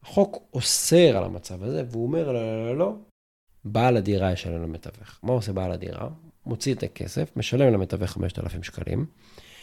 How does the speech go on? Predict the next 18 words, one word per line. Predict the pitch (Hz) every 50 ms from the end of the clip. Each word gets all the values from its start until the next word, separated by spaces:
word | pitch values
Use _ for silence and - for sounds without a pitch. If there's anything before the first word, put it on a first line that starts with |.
| - - - - -
ומעלה | 104 98 95 95 98 120 160 208 233 214 -
את | - - - - - - _ - -
שכר | - - - - 143 151 151
הדירה | 143 127 117 123 117 110 131 143
שלכם | 127 - 110 104 98 - - 196 202 170 185 202 - - - - - - - - _ - - - - _ - - - - - - - - - - - - - - -
בעוד | 143 117 98 113
קצת, | - - - 90 - - - - - _ _ _ _ _ _ - - - - - - _ _ _ _
כדי | - 147 131 170 220 226 220 220 226 - - - _ _ - _ _ _ _ _ _ _ _
שבסך | - - 127 117 123 120 - 185 175
הכל | 196 190 - 247 233
זה | 175 175
יחסה | 156 - - 143 - 196 196
לו | 190
את | 185 190
הצ'ק | 175 - - 170 165
שהוציא | - - 120 107 - - 143 143
ל-, | 139 143 147 147 143 156 139
למתווך. | 131 135 131 131 - 135 135 135 117 - -